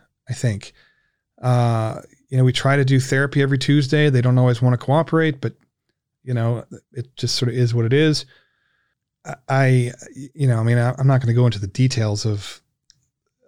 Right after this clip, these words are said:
of, of the sort of settlement that we reached, whatever, but, you know, we worked everything out. There's no, there's no fighting. There's no animosity. There's, there's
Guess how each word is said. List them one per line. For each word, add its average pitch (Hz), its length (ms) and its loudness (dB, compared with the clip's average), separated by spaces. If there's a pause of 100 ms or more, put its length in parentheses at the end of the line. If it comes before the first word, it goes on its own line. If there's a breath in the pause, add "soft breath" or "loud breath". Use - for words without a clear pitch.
(120)
of, 120 300 -2
of 113 260 -2
the 107 100 -4
sort 107 240 -2
of 98 100 -8
settlement 123 480 0
that 104 80 -8
we 107 100 -6
reached, 110 280 -2
whatever, 110 220 -2
but, 135 320 0 (1080 soft breath)
you 151 160 -2
know, 127 160 4
we 131 240 2
worked 135 300 2
everything 139 260 2
out. 160 280 -2
There's 120 220 0
no, 127 480 4
there's 127 180 0
no 156 80 2
fighting. 147 520 2
There's 117 240 2
no 117 520 2 (340)
animosity. 135 680 0
There's, 120 380 0
there's 120 360 -2